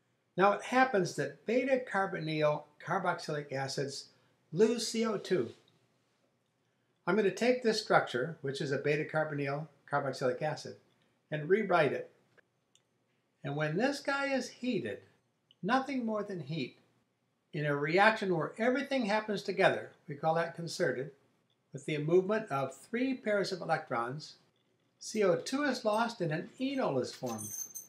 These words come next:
Enols are in equilibrium with the ketone, which vastly favors the ketone.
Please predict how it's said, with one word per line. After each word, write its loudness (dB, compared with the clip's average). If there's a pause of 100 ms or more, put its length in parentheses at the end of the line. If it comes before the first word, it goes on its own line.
(1120)
Enols 6
are 2
in 0
equilibrium 2
with -4
the -4
ketone, -2 (680)
which -6
vastly 2
favors -2
the -6
ketone. -8